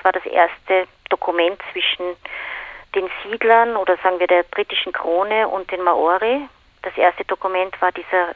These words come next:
Vertrag von Waitangi. Und da sind auch falsche Übersetzungen passiert und auch von da, seit damals gibt es große, große Konflikte, weil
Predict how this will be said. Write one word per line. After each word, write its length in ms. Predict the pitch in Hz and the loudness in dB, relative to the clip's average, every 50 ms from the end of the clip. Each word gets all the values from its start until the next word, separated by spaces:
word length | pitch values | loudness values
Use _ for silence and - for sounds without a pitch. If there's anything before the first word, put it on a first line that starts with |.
| - | -4
Vertrag 440 | - 185 - - - 165 170 175 - | -4 -4 -2 0 0 0 0 0 -2
von 180 | - - 185 175 | -4 -8 -4 -2
Waitangi. 640 | 175 170 - - 175 160 170 185 202 220 254 269 262 _ _ _ - - - - - - - - - - - - - - - - - | -2 -2 0 0 -2 -2 -2 -4 -6 -6 -6 -6 -8 _ _ _ -16 -12 -10 -10 -8 -8 -8 -8 -10 -10 -12 -12 -14 -16 -16 -4 2
Und 260 | - 196 190 196 185 - - - _ _ _ _ _ | 4 4 4 2 0 -6 -12 -14 _ _ _ _ _
da 460 | - 196 180 185 196 202 208 208 208 - - - - | 6 6 8 8 8 8 8 6 4 2 -2 -6 -8
sind 160 | 208 - - | -2 2 4
auch 260 | - - 175 175 - - - - - - | 6 6 6 4 2 0 -6 -8 -2 2
falsche 340 | - 170 175 175 - 208 196 | 4 4 4 4 2 -2 -2
Übersetzungen 640 | 196 190 - - 185 180 - - 202 202 196 196 - | -2 -2 0 0 0 0 -2 -4 -8 -8 -8 -8 -8
passiert 760 | - - 185 - - - - 180 175 185 190 190 190 - - | -8 -8 -8 -8 -12 -16 -14 -6 -2 2 2 2 2 0 -4
und 300 | - - 185 180 175 - - - - _ - - _ _ - - | -6 -6 -4 -6 -6 -8 -12 -16 -16 _ -20 -20 _ _ 2 4
auch 160 | - 170 - - - _ _ _ - - - | 4 4 4 0 -2 _ _ _ -16 -2 0
von 200 | - 233 233 220 | 2 2 4 4
da, 360 | - 202 196 214 233 233 240 240 - | 6 8 8 8 8 6 4 4 4
seit 140 | 240 233 - - | 4 4 6 6
damals 580 | 190 175 185 196 208 208 202 175 165 185 190 - - - | 6 8 8 6 6 4 4 4 4 4 2 0 -4 -8
gibt 300 | - 220 - - - 214 | -8 -8 -8 -6 -4 -4
es 80 | 202 - - - - - - - - | -4 -4 -6 -14 -16 -18 -16 -12 -4
große, 320 | - 175 202 214 - - - | 2 4 4 4 4 0 -4
große 340 | - - 185 190 - - | -2 -2 -2 -2 -2 -4
Konflikte, 880 | - - - 185 170 - - - 208 - - - - - 233 247 269 262 - _ - - - - - - - - - - - - _ - | -8 -6 -6 -8 -8 -8 -10 -10 -8 -8 -8 -4 0 2 2 2 2 0 -6 _ -20 -20 -20 -20 -20 -18 -16 -14 -14 -14 -14 -16 _ -2
weil 320 | - 202 202 180 196 190 | 4 6 6 6 6 4